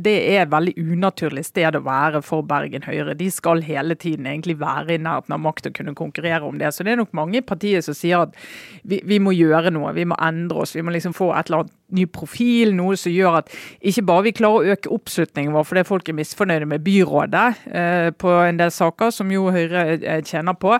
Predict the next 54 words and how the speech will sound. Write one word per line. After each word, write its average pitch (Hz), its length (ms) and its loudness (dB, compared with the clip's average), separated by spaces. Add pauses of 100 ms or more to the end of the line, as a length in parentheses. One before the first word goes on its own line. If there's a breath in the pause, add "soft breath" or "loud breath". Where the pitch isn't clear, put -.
(400 loud breath)
eh, 180 160 0
men 196 120 -2
der 208 120 4
du 175 80 0
faktisk - 500 -6
klarer 160 260 4
å 151 60 -2
være 151 220 0
et - 40 -14
troverdig 156 720 -2
alternativ 151 720 -2
som - 160 -4
også - 80 -6
kan 170 160 -4
samarbeide 165 960 0
med 156 160 -6
de 185 120 -4
partiene 160 540 -4
du 165 80 -2
må 170 160 -2
samarbeide 160 500 -4
med - 140 -8
for 175 220 -2
å 151 160 -6
få 165 260 0
byrådsmakt. 156 720 -6 (400 loud breath)
Det 196 160 2
må 240 300 6
jo 147 100 2
være 196 380 4
da 190 140 6
flere 175 360 2
i 156 80 -2
det 160 100 0
partiet 156 380 -4
som 147 120 -12
sier 160 220 -2
at, 156 100 -8
vet 185 120 -2
du 180 80 -2
hva, 175 100 4
nå 180 140 0
må 160 100 0
vi 147 140 0
ha 160 120 4
litt, 151 300 -4
eh, 151 200 -2
blanke 190 340 2
ark, 254 420 2
eh, 165 140 -2
begynne 185 300 2
litt 202 140 0
på 202 120 0
nytt, 285 260 0